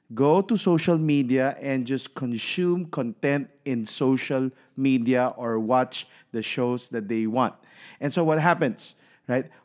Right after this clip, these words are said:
All they do is just consume. Rich people, successful people do something else. They don't consume,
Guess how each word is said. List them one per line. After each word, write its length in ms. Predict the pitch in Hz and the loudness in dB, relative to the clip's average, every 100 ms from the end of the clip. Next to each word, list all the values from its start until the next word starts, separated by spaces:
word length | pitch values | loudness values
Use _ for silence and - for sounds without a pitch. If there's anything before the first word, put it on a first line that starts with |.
| _ | _
All 360 | 147 156 196 202 | 2 4 4 4
they 200 | 185 175 | 2 0
do 380 | 143 151 156 160 | 2 4 4 2
is 240 | 131 113 | 0 -2
just 420 | 101 131 135 - | -2 -2 -2 -6
consume. 680 | - 120 110 - 160 127 85 _ _ _ _ _ _ _ _ _ _ _ | -6 -6 -4 -2 0 0 -2 _ _ _ _ _ _ _ _ _ _ _
Rich 400 | 107 143 240 - | 0 2 2 0
people, 560 | 202 180 - 151 151 147 _ | 0 -2 0 0 0 -4 _
successful 580 | - - 220 214 220 | -14 -2 0 2 0
people 480 | 196 196 165 180 175 165 _ 117 | 0 0 -2 -2 -4 -6 _ -2
do 220 | 156 185 | 0 0
something 460 | 165 175 165 170 | 0 -2 0 0
else. 260 | 165 175 135 | 2 2 2
They 160 | 123 147 | 0 2
don't 280 | 160 170 | 4 2
consume, 680 | 165 151 135 - 202 185 156 | 0 -2 -2 -2 -2 -2 -4